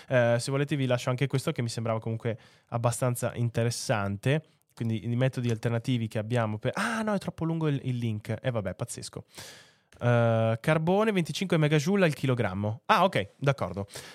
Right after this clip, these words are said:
Anche perché i fossili, eh, vanno quasi totalmente eliminati a prescindere dalla densità energetica. Eh beh sì, anche qua parliamo di una dispersione di calore assolutamente, eh, imparagonabile. Allora, ragazzi,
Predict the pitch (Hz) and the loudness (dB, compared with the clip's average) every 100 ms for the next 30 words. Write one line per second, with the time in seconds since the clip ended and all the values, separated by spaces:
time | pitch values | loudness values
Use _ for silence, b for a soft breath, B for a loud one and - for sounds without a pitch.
0 | B 165 190 190 190 165 139 170 - 190 | B 2 2 0 2 2 2 2 0 0
1 | 165 135 127 131 131 151 131 123 135 143 | 2 2 2 2 2 2 0 0 0 2
2 | 131 123 143 117 143 156 143 127 131 123 | 2 2 2 0 0 -2 -2 0 0 0
3 | 120 123 123 147 120 104 110 110 90 - | 0 0 0 0 -2 -2 -4 -4 -8 -6
4 | 110 110 101 101 95 104 - 101 - - | -6 -6 -8 -10 -10 -10 -10 -12 -14 -8
5 | 110 110 113 110 110 113 - - 123 113 | -4 -2 -2 -4 -4 -6 -6 -6 -6 -4
6 | 110 113 110 113 107 - 104 101 101 101 | -4 -2 0 -2 -4 -8 -12 -8 -8 -6
7 | 104 b b b _ 107 92 139 143 139 | -8 b b b _ -10 -6 0 2 2
8 | 117 113 107 90 92 101 95 B B B | 2 0 -4 -6 -6 -8 -8 B B B
9 | B - 240 180 143 123 113 110 - _ | B 2 4 6 6 6 4 0 -6 _
10 | _ _ - - 269 131 - 120 | _ _ -4 2 2 2 0 -4